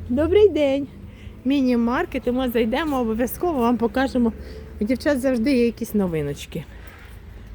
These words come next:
Так. Так. Так, кому, можливо, потрібна робота, от,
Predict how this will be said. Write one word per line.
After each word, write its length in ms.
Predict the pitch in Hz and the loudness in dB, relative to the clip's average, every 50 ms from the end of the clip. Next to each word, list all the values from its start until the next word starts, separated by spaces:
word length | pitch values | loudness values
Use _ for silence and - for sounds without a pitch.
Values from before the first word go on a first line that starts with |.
| - - | -10 -4
Так. 460 | - 208 202 190 175 170 - - - - - - - - - - - - - - - - - - - - - - - - - - - | 0 2 2 2 0 -2 -6 -8 -12 -14 -14 -14 -14 -14 -14 -14 -14 -14 -12 -12 -12 -12 -12 -12 -12 -12 -12 -12 -12 -12 -14 -10 -8
Так. 500 | - 165 165 156 156 185 254 - - - - - - - - - - - - - - - - - - - - - - - - | -6 -6 -4 -4 -2 -2 -2 -4 -4 -8 -8 -8 -10 -10 -10 -10 -10 -10 -10 -12 -12 -12 -8 -6 -6 -6 -6 -8 -10 -4 0
Так, 180 | - 185 175 170 - | 0 2 2 0 0
кому, 220 | - 220 226 233 226 | 0 2 2 4 4
можливо, 460 | 208 208 202 208 208 202 190 175 180 - - - - - - - - - - - - - | 4 4 4 4 2 2 4 2 0 -2 -6 -10 -10 -12 -14 -16 -16 -16 -16 -16 -12 -8
потрібна 520 | - 185 175 - 196 196 185 190 190 190 190 | -8 -6 -4 -2 -2 -2 0 0 0 2 2
робота, 440 | 208 202 214 339 403 392 - 240 208 | 2 2 2 0 0 0 0 0 0
от, 140 | 202 202 | 0 0